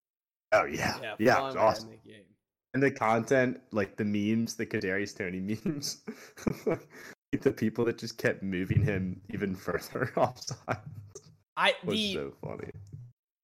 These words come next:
Speaker 2: the game of, the game of football is so much on, like, confidence and, like, understand, like, I don't understand how a guy like Kadarius, like, I, like, tho-, those types of plays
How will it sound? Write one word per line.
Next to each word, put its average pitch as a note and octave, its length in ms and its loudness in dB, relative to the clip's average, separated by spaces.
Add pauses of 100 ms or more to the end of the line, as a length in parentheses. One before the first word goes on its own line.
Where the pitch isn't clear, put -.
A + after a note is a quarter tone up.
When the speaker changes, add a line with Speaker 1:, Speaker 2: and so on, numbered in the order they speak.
(280)
Speaker 2:
the F3 60 -10
game A#3+ 340 -2
of, G3+ 180 -4 (680)
the D#3 40 -16
game A3 160 -6
of G3 80 -8
football D#3 420 0
is B2 100 -8
so D3+ 240 -6
much D3 240 -6
on, B2+ 140 -6
like, A2 180 -12 (260)
confidence D3 600 -10
and, B2 100 -16
like, A#2 160 -18 (840)
understand, E3 520 -6
like, D3+ 260 -6
I F3 100 2
don't G#3+ 180 2
understand C#3+ 540 -4
how A#2 360 -6
a A#2 60 -8
guy A2+ 380 -8
like G#2+ 180 -14
Kadarius, A2+ 380 -12 (140)
like, A2 160 -18
I, C#3+ 80 -6 (120)
like, C3+ 120 -16 (140)
tho-, D#3 240 -6 (160)
those F#3+ 300 -2
types F#3 260 -4
of - 100 -20
plays C#3 420 -6